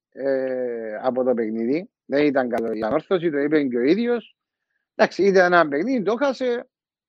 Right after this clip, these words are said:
Ε, βλέπουν τη συνέχεια. Όμως, αυτό είναι, ε, καλύψη, ένεση για την αελ, γιατί κερδίζει ένα ντέρμπι, ε, το οποίο το ήθελε πολύ.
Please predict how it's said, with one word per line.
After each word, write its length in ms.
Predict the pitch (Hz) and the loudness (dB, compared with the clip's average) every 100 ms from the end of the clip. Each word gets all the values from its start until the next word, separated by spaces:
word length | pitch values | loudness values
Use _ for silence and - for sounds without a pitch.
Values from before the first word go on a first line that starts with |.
| _ _ _ _ | _ _ _ _
Ε, 520 | - 165 175 170 165 160 52 - | -8 -4 -2 -2 -4 -8 -10 -4
βλέπουν 600 | 208 220 202 208 196 - - _ _ | 0 2 2 0 -2 -8 -16 _ _
τη 120 | 170 | -2
συνέχεια. 500 | 160 165 160 120 139 | 0 2 2 2 0
Όμως, 380 | 185 190 170 _ _ | 0 -4 -6 _ _
αυτό 240 | - - | -16 0
είναι, 480 | 196 202 202 139 185 - _ _ _ _ | 0 2 -2 -2 -4 -10 _ _ _ _
ε, 580 | - 143 151 147 143 139 | -6 -2 0 0 -2 -4
καλύψη, 460 | 120 139 170 - - | 0 2 2 0 -2
ένεση 420 | 170 185 185 - | 2 4 2 2
για 180 | 190 180 | 2 4
την 160 | 170 147 | 2 2
αελ, 300 | 143 185 196 | 2 2 2
γιατί 280 | 165 156 | 2 0
κερδίζει 420 | 143 143 143 190 175 | 2 0 2 2 2
ένα 200 | 170 156 | 0 0
ντέρμπι, 380 | 156 175 214 - _ _ _ | 0 -2 -6 -8 _ _ _
ε, 640 | - 139 139 135 135 127 120 | -6 -2 0 0 -2 -4 -2
το 120 | 135 | 0
οποίο 320 | 131 156 156 | 2 4 4
το 100 | 131 | 2
ήθελε 260 | 143 160 139 | 2 2 2
πολύ. 440 | 113 147 233 240 | 0 2 0 -2